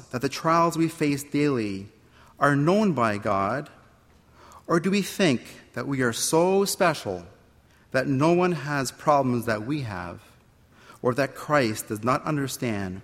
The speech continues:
what we are going through? In our free time, do we focus on things that satisfy our flesh or our inner spiritual man? Do we fi-,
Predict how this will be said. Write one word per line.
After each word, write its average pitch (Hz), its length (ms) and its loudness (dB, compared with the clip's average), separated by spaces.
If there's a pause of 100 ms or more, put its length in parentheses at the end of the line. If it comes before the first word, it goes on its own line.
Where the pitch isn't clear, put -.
what 113 120 -8
we 113 120 -6
are 98 80 -6
going 104 280 -10
through? 92 260 -16 (3000)
In 139 120 2
our 180 140 6
free 202 320 -2
time, 113 420 0
do 107 80 -4
we 123 120 0
focus 170 520 -2
on 160 160 0
things 107 480 -4
that 101 140 -8
satisfy 131 600 -4
our 127 80 -4
flesh 120 580 -6 (580)
or 113 100 2
our - 180 0
inner 139 260 0
spiritual 110 560 -6
man? 101 400 -8 (2250)
Do 127 80 -4
we 131 120 0
fi-, 147 400 0